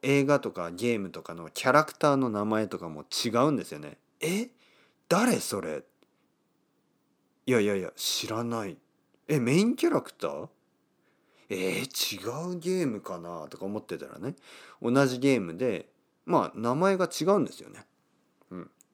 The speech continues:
だからちょっとね、まあまあ、確かに日本の名前でちょっとこう、まあ、日本の名前というか、日本人がつけた、そのカタカナの、なんかこう、英語っぽい名前とか、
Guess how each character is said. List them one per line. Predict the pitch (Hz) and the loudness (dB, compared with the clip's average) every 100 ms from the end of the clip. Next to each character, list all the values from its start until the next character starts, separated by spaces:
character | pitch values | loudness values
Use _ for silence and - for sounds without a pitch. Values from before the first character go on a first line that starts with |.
| _ _ _ _ _ _ _ _ | _ _ _ _ _ _ _ _
だ | - | -14
か | 98 | -12
ら | 82 - _ | -12 -14 _
ち | - 269 | -12 -12
ょ | |
っ | 269 | -6
と | 123 | -4
ね、 | 104 85 - _ _ _ _ _ _ _ _ _ _ - | -2 -4 -8 _ _ _ _ _ _ _ _ _ _ 4
ま | 165 | 8
あ | 147 | 8
ま | 110 | 6
あ、 | |
確 | - 175 | 0 -6
か | - | 0
に | 160 113 | 0 2
日 | 101 110 | 0 -2
本 | 156 190 | 0 0
の | 185 | 0
名 | 180 170 | 0 2
前 | 170 160 | 2 2
で | 151 151 143 139 135 | 2 0 2 0 -2
ち | 135 | -4
ょ | |
っ | 143 | -6
と | |
こ | - 95 85 - - | -6 -4 -2 -4 -10
う、 | - - _ _ _ _ - | -20 -20 _ _ _ _ 0
ま | 131 | 2
あ、 | |
日 | 120 131 | 2 0
本 | 185 185 185 185 | 0 0 0 -2
の | 190 | -2
名 | 175 | 0
前 | 175 185 | 0 -2
と | 180 117 | 0 -2
い | |
う | 95 | -2
か、 | 104 | -4
日 | 104 113 | -4 -4
本 | 147 165 165 170 | -2 -2 -4 -6
人 | 165 170 147 | -2 -2 -2
が | 110 | -4
つ | - - | -8 -6
け | 113 | -6
た、 | - 110 107 90 - - - _ | -4 -2 -2 -4 -10 -20 -20 _
そ | - | -10
の | 92 | -10
カ | - 110 | -10 -8
タ | 135 135 | -4 -4
カ | 123 | -4
ナ | 101 87 | -6 -8
の、 | 80 80 82 _ _ _ _ _ | -10 -14 -18 _ _ _ _ _
な | - | -18
ん | 85 | -16
か | - | -14
こ | - - | -10 -2
う、 | |
英 | 117 120 | 0 2
語 | 127 | 0
っ | 120 _ | -4 _
ぽ | 135 | 2
い | 101 | 2
名 | 80 82 | 0 -6
前 | 87 98 104 | -6 -6 -6
と | - 78 | -8 -12
か、 | - 90 85 76 | -10 -8 -6 -6